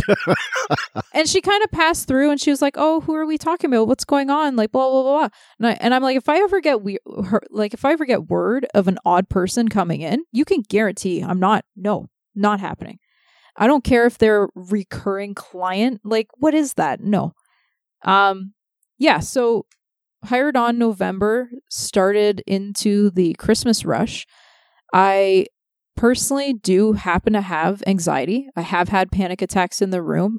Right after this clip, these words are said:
Speaker 2: I, I don't know. Like, I work through it a lot. So any other odd scenario will definitely put me into, like, "Holy crap, I'm gonna shit my pants" <laughs> mode. Um, I had a client.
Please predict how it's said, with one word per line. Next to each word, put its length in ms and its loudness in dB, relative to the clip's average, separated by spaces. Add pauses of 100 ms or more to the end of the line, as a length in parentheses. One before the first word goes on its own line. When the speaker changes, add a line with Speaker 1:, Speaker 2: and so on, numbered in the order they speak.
Speaker 2:
I, 320 2 (140)
I 100 2
don't 340 0
know. 220 0
Like, 240 0
I 60 0
work 240 -2
through 240 -4
it 40 0
a 60 2
lot. 320 -2 (420)
So 380 0 (140)
any 340 0 (160)
other 560 -2 (320)
odd 400 0
scenario 920 0
will 260 2
definitely 560 0
put 240 0
me 160 -4
into, 300 -2
like, 400 -4 (400)
"Holy 420 0
crap, 260 -6
I'm 80 -8
gonna 120 -6
shit 240 0
my 100 -6
pants" 500 -2 (560)
<laughs> 560 -12
mode. 420 0 (600)
Um, 500 -2
I 40 -4
had 140 0
a 40 -2
client. 440 -2